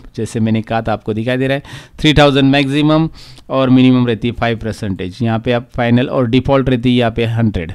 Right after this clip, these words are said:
हंड्रेड ही रहती है सब में डिफॉल्ट। ओके, so, अ, यहाँ पे इतना पता चला आपको। अच्छा, इसमें, अ,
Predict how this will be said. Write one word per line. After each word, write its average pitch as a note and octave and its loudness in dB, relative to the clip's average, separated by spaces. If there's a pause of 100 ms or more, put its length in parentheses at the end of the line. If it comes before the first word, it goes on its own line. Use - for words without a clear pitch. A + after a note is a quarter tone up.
हंड्रेड A#2 0
ही A#2 0
रहती G#2 -4
है - -8
सब F#2+ -6
में F#2+ -4
डिफॉल्ट। F2+ -8
ओके, D3 0 (380)
so, F3 8 (280)
अ, D3+ 10
यहाँ D3 8
पे D3+ 8
इतना D3 6
पता C3 4
चला C3 6
आपको। C#3+ 2 (280)
अच्छा, G3 4
इसमें, F#3+ 6
अ, G#3+ -2